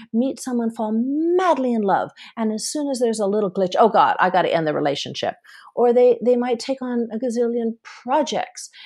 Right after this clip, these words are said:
and then it's just too much, and, and they gotta drop it all. Or, or they meet a friend, and the minute there's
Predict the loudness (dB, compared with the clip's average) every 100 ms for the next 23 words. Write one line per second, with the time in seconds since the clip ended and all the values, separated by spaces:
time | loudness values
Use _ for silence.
0 | -18 -6 -4 -2 0 -2 -2 -6 -8 -10
1 | -12 -18 -14 -6 -2 -2 -2 -6 -6 -6
2 | -4 -4 -2 0 0 0 0 0 0 0
3 | 0 0 -2 -12 -14 -2 2 2 0 -12
4 | -4 0 2 2 2 2 0 -2 -4 -2
5 | -2 -4 -6 -6 -4 -4 -4 -6 -6 -4
6 | -2 -4 -4 -4 -4 -6